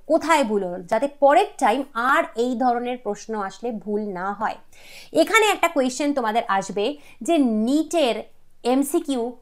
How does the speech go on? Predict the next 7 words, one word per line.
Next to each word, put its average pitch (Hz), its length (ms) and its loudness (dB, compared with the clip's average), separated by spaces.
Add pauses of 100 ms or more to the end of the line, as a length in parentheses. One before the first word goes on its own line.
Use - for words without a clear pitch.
(160)
কমন 311 360 4
পাওয়া 233 320 4
যায় 202 320 0
কি 208 80 -8
না। 185 140 -16 (200)
দেখো, 240 340 2 (1120)
নিটের 320 680 6